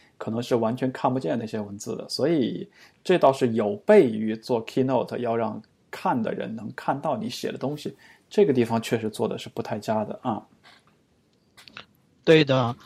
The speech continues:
Speaker 2: 嗯，因为我上海也有南昌来上海工作的朋友，本来我是想说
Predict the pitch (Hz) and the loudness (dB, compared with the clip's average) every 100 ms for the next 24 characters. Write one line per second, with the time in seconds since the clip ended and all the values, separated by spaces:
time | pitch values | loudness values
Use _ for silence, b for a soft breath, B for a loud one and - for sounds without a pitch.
0 | B - 170 180 175 185 208 208 151 135 | B 0 6 10 8 8 6 6 6 4
1 | 190 156 160 160 175 - 139 170 165 127 | 4 6 6 4 2 -4 0 4 4 2
2 | 139 165 147 139 143 131 117 143 151 147 | 0 2 4 4 4 0 0 0 0 0
3 | 131 123 127 117 B B - 135 127 165 | 0 -2 0 -2 B B 0 4 6 4
4 | 143 156 156 147 127 113 143 143 | 4 2 2 2 2 0 2 4